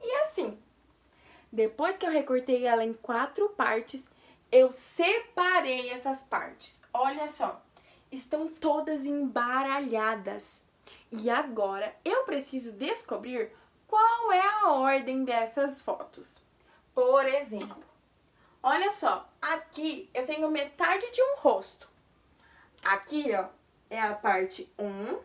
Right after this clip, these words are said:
a parte dois, a parte três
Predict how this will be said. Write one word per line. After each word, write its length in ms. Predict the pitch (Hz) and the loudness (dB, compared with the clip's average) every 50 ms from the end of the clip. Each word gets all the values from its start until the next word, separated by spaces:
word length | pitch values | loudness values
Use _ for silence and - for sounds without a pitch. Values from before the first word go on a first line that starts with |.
| _ _ _ _ _ _ _ _ _ _ _ _ _ - | _ _ _ _ _ _ _ _ _ _ _ _ _ -2
a 140 | 220 254 | 0 0
parte 500 | 262 - - 247 214 208 208 208 - 349 | 2 4 4 4 4 4 2 2 2 2
dois, 840 | 330 285 220 214 208 202 196 196 202 226 294 392 - - - - - - _ _ _ _ _ _ _ _ _ _ - - _ _ - | 2 2 2 0 0 0 0 0 -2 -2 -2 -2 -4 -4 -8 -12 -12 -16 _ _ _ _ _ _ _ _ _ _ -20 -20 _ _ -6
a 180 | - - - | -4 -4 -2
parte 460 | 311 - 277 240 226 226 226 - 311 311 | 0 2 2 2 2 0 -4 -6 -8 -8
três 540 | - - 285 233 214 214 208 220 262 311 | -8 -4 0 0 2 2 0 -2 -6 -10